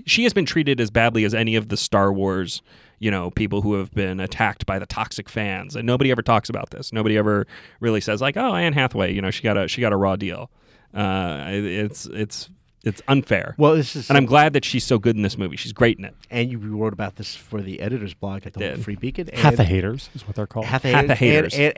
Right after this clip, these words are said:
Speaker 2: and you got some fans.
Speaker 1: David Brooks
Speaker 2: <laughs>
Speaker 1: approved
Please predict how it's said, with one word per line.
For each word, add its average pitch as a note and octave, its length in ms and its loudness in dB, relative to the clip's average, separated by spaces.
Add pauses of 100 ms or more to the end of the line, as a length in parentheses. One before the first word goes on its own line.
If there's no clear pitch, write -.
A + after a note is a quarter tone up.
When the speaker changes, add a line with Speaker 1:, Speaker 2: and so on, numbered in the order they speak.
(120)
Speaker 2:
and D3+ 100 2
you E3+ 80 -2
got E3+ 180 4
some D#3 160 -2
fans. F3+ 540 0 (180)
Speaker 1:
David C3 280 4
Brooks C#3+ 440 4
Speaker 2:
<laughs> G5+ 800 -10
Speaker 1:
approved C3 760 2